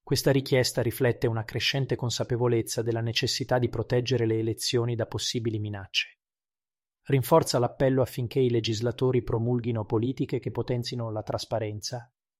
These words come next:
la sicurezza informatica e la fiducia complessiva nel sistema elettorale.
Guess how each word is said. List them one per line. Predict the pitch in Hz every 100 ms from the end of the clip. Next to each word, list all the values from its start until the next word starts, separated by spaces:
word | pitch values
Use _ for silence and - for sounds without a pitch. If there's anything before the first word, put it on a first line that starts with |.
| _
la | 123
sicurezza | 117 135 131 127 -
informatica | 123 107 113 110 127 - 143 131
e |
la | 113 110
fiducia | 123 123 123 120
complessiva | 123 117 - - 117 113
nel | 113 104
sistema | - 110 123 113
elettorale. | 104 107 - 107 101 101 101